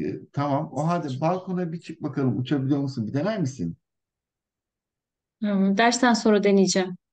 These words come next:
Speaker 1: Tamam. Bu cevap
Speaker 2: Tamam.
Speaker 1: olmayacaktı. Diyecektin ki hocam L M eğrisinin
Speaker 2: Hmm.
Speaker 1: dikleşmesini ya da yatıklaşmasını para da mali, para politikası etkilemez. L M eğrisinin eğimini K bölü H, yani para talebinin gelire duyarlılığı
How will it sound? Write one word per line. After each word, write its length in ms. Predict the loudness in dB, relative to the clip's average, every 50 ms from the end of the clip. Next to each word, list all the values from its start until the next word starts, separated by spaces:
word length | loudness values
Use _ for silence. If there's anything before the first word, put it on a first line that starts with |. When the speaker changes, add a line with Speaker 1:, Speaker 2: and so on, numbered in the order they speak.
| _ _ _
Speaker 1:
Tamam. 360 | 2 2 2 2 0 -2 -6 -12 _ _ _ _
Bu 340 | -10 -10 -2 0 0 0 2
cevap 280 | 2 2 2 2 2
Speaker 2:
Tamam. 200 | 2 2 2 2
Speaker 1:
olmayacaktı. 720 | 0 -2 -6 -8 -4 -4 -4 -4 -4 -8 -10 -10 -10 -10 -12 -16 _ _ _ -6
Diyecektin 500 | -6 -2 -2 -2 -4 -2 -4 -6 -4 0
ki 60 | 2
hocam 420 | 2 2 4 2 2 0 0 -2 -6 -12 -20 _ _ -2
L 180 | 2 4 4 6
M 140 | 6 4 4
eğrisinin 420 | 2 0 -2 -2 0 2 2 2
Speaker 2:
Hmm. 60 | 2
Speaker 1:
dikleşmesini 680 | 0 0 -2 -2 0 2 4 6 6 6 4 2 2
ya 120 | 0 -2 -2
da 40 | -2
yatıklaşmasını 1040 | 0 0 0 -2 -4 -6 -6 -6 -6 -6 -6 -8 -8 -6 -4 -2 -2 -2 -4 -6 -10 _ -20 _ _ _
para 260 | -4 -2 0 0 0 0
da 80 | 0
mali, 400 | 0 0 0 -2 -2 -4 -6 -8
para 240 | -6 -6 -4 -4 -4
politikası 380 | -6 -8 -8 -6 -6 -4 -4 -4
etkilemez. 600 | -4 -4 -6 -6 -4 -2 -2 -2 -4 -6 -10 _ _ _ _ _ _ _ _ -2
L 200 | 2 4 4 6
M 140 | 4 4
eğrisinin 340 | 2 0 -2 -4 -4 -2 2
eğimini 520 | 4 4 4 6 4 2 2 0 -4 -8 -12 _ _ _ _
K 340 | -12 -8 -6 -4 -2 -2 0
bölü 140 | 0 0 0
H, 300 | 0 0 -2 -4 -6 -10 -14 _ _ _ _ _ -2
yani 320 | -2 0 0 -2 -4 -2
para 220 | 0 2 2 2 2
talebinin 440 | 0 0 2 2 2 2 2 4
gelire 420 | 4 6 4 4 4 2 0 -2 0
duyarlılığı 640 | 0 0 0 2 0 0 0 0 -2 -4 -6 -8